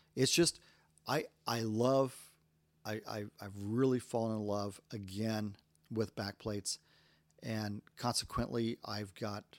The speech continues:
probably about four or five B C Ds <laughs> that are going up for sale. Uh, my, my, my di-, my dive right wings will go for sale. My stilettos will go for sale. My Ranger will go for sale,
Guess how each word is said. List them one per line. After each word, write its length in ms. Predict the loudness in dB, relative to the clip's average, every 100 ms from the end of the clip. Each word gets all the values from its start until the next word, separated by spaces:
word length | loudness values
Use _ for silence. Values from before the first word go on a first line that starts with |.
| _ _ _ -4
probably 200 | -2 -2
about 100 | -4
four 260 | -2 0
or 60 | 0
five 320 | 0 -4 -2
B 120 | -2
C 180 | 0 2
Ds 280 | 4 4 4
<laughs> 0 |
that 180 | 2 0
are 40 |
going 260 | 2 2 2
up 80 |
for 140 | 2 2
sale. 480 | 4 4 2 0 -2 -14 -14 -16 -14 -4
Uh, 340 | 0 2 2 0
my, 280 | 0 -2 -2 -4
my, 280 | -6 -6 -8 -14 _ _ _ _ _ _
my 160 | -8 -8 -6
di-, 300 | -2 0 0 -4
my 300 | -8 -8 -10 -10 -2
dive 300 | 0 0 2
right 240 | 2 2
wings 320 | 0 0 0
will 80 | 0
go 120 | 0
for 140 | -2 2
sale. 380 | 2 2 2
My 160 | 2 -2
stilettos 560 | -4 -2 0 2 2 2
will 80 |
go 140 | 0 -2
for 160 | -2
sale. 440 | -2 0 0 0 -2
My 120 | -4 -6
Ranger 440 | -2 0 0 2
will 100 | 0
go 180 | 2 0
for 160 | 0
sale, 420 | -2 0 2 0